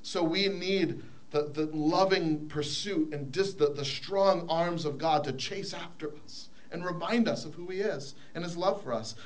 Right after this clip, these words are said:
So in that sense, the believer does need to be saved from the flesh, not saved in the sense as what I mentioned before,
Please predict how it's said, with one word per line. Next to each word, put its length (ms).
So 140
in 100
that 260
sense, 320
the 100
believer 380
does 320
need 160
to 100
be 260
saved 680
from 200
the 80
flesh, 360
not 280
saved 400
in 80
the 80
sense 280
as 100
what 140
I 80
mentioned 400
before, 580